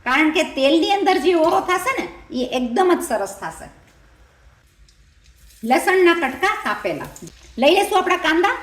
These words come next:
કાપેલા. તમે જોઈ શકો કે ટમેટા અને કાંદાનું મિક્સિંગ બહુ સરસ રીતના થાય છે. આપણે કરી નાખશું આની સાથે જ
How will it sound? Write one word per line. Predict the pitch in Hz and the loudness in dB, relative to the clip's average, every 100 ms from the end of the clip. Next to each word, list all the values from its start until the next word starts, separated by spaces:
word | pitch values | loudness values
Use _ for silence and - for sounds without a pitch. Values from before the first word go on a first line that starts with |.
| - | -2
કાપેલા. | 233 - 160 160 - - - - - - - - - - - - - | -2 -2 -6 -6 -12 -20 -20 -18 -18 -18 -18 -18 -20 -20 -20 -12 -6
તમે | 302 330 | -2 0
જોઈ | - 605 - | 2 0 0
શકો | 392 349 | -2 -2
કે | 294 269 | -2 0
ટમેટા | 269 294 370 381 | 0 0 0 2
અને | 302 269 - | 2 0 0
કાંદાનું | 240 269 302 311 254 | 0 0 0 0 0
મિક્સિંગ | 277 - 285 254 208 | 0 -2 0 0 2
બહુ | 277 440 302 | 0 0 -2
સરસ | 294 311 277 | -2 -2 -4
રીતના | 285 262 254 - | -4 -2 -2 0
થાય | 262 - | -2 -2
છે. | 247 240 226 269 | -4 -4 -2 0
આપણે | 269 415 277 | 2 0 0
કરી | 349 285 | -2 0
નાખશું | 269 - - 285 - | 0 -2 -4 -4 0
આની | 294 392 - | 0 -2 -2
સાથે | 381 - 302 | -2 -2 -2
જ | 285 | -4